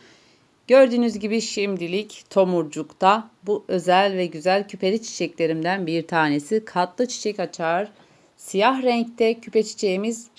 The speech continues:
bu arkadaşlar. Gördüğünüz gibi yaprak araları kırmızı ve, e, ne diyelim oraya, kök ve bedeni,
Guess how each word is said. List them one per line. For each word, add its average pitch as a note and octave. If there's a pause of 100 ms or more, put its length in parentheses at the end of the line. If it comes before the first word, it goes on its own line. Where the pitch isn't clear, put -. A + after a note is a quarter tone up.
(100)
bu A3+
arkadaşlar. D#3
Gördüğünüz G#3+
gibi E3+ (420)
yaprak B3
araları G3+
kırmızı F#3
ve, G3 (300)
e, F3 (600)
ne F#3+
diyelim F3
oraya, G3 (120)
kök G#3
ve G3 (480)
bedeni, F3+